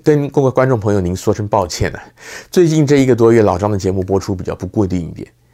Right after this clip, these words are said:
主要的原因是由于老张个人的工作有一些变动，目前呢还在适应的阶段，所以啊节目的制播呢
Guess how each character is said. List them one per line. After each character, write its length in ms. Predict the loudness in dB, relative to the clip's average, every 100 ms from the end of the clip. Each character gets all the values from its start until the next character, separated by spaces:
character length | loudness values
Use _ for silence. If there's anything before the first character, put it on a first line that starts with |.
| _ -20 _
主 80 | 2
要 80 |
的 80 | 4
原 180 | 4 4
因 100 | 2
是 120 | 0
由 100 | 2
于 60 | 4
老 160 | 2
张 240 | 0 -2 -2
个 180 | 2 2
人 140 | 2
的 80 | -4
工 320 | 0 0 0
作 180 | 2 0
有 160 | 0
一 40 | -10
些 160 | -8 -6
变 280 | -4 -4
动， 200 | -2 -4 -6 _ _ -20 -4
目 160 | 0 2
前 220 | 0 0
呢 140 | 0 -2
还 120 | -4
在 120 | -2
适 260 | -2 -2 -2
应 120 | -2
的 60 | -4
阶 160 | -2
段， 240 | -2 -2 -4 _ _ -20 -16
所 220 | 0 2
以 140 | 4 2
啊 120 | -2 -8 _
节 200 | 0 2
目 140 | 4
的 80 | 2
制 160 | 2 2
播 220 | 4 4
呢 160 | 2